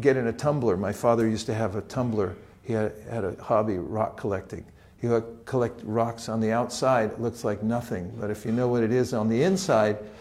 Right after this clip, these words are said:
and you put it in the tumbler, after about a week of it going around and around with all the sand and gravel and everything else, you pull it out and it's shiny and beautiful, and it's a,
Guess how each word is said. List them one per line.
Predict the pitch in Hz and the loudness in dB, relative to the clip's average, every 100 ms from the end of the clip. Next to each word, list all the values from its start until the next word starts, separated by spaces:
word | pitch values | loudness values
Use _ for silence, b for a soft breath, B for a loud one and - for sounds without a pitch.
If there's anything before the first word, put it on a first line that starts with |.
| B B - | B B 0
and | 123 | 0
you | |
put | 120 165 | 4 4
it | 147 | 6
in | 143 | 4
the | 120 | 2
tumbler, | 123 170 170 123 113 B B B - | 2 2 4 4 2 B B B 2
after | 135 135 139 | 2 4 2
about | 113 117 | 4 4
a | 107 | 4
week | 131 147 - | 4 2 2
of | 110 | 0
it | 95 | 0
going | 117 120 101 | 0 0 2
around | 110 123 127 | 0 0 0
and | 117 110 | -2 0
around | 120 123 117 | 0 0 0
with | 104 | 0
all | 113 110 | 0 0
the | 107 | -4
sand | - 123 120 117 | -4 -2 0 0
and | 110 110 | 0 2
gravel | 117 113 110 107 | 2 2 0 -2
and | 110 | -2
everything | 110 104 113 | -2 -4 -2
else, | 123 131 - B B | -2 -2 -6 B B
you | 117 | -6
pull | 110 139 139 | -4 2 4
it | 120 | 4
out | 127 127 | 2 2
and | 107 98 | -2 -4
it's | - | -6
shiny | - 117 120 120 | -2 0 0 0
and | 104 120 | -2 0
beautiful, | 113 120 - 120 110 B B B - | 0 0 0 0 0 B B B -6
and | 104 | -2
it's | 104 98 | -2 0
a, | 107 92 | 0 0